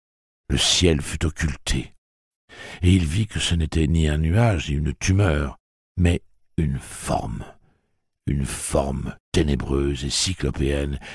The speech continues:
qui fondait sur lui. Il était inutile de fuir cette bête qui se coagulait dans le ciel au-dessus du champ de roses.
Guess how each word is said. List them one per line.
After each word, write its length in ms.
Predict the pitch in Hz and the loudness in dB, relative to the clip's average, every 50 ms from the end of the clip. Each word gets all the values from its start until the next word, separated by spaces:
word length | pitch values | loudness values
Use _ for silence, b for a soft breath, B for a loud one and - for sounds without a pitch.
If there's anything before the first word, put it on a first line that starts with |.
| B B | B B
qui 140 | - - 76 | -2 0 0
fondait 500 | - - - - 85 82 80 65 69 67 | 0 0 0 2 2 2 2 0 0 -2
sur 300 | - - - - - - | -2 -2 -2 -2 -4 -4
lui. 400 | 55 57 - - - - - - _ _ _ _ _ _ _ _ _ _ _ _ _ _ _ _ _ _ _ _ _ _ _ | -4 -6 -6 -8 -10 -12 -16 -20 _ _ _ _ _ _ _ _ _ _ _ _ _ _ _ _ _ _ _ _ _ _ _
Il 140 | - 82 85 | 2 4 4
était 320 | 87 78 - 90 80 - 82 | 4 4 4 0 0 2 2
inutile 380 | 80 82 78 - 82 82 76 | 0 0 0 2 0 0 2
de 100 | 71 76 | 2 0
fuir 380 | 65 - - 78 80 76 69 - | -2 0 0 2 2 2 0 0
cette 220 | - 80 - - | -2 -4 -4 -2
bête 240 | - 78 78 71 - | 0 0 0 0 -2
qui 100 | - 67 | -4 -2
se 160 | - - 71 | 0 0 0
coagulait 600 | - - - 78 73 69 60 60 69 69 65 69 | -2 -2 0 0 0 0 2 2 2 2 4 2
dans 120 | 65 62 62 | 2 0 -2
le 100 | 62 62 | -2 -2
ciel 300 | - - 78 71 62 60 | -2 -2 -2 -2 -2 -4
au-dessus 340 | 58 - - - - 76 | -4 -4 -6 -4 -4 -4
du 100 | 64 64 | -4 -4
champ 220 | 65 - - 71 69 | -4 -4 -4 -6 -6
de 80 | 69 | -6
roses. 540 | 64 64 64 64 62 65 67 64 - 64 - | -6 -4 -2 -2 -2 -2 -2 -4 -4 -8 -10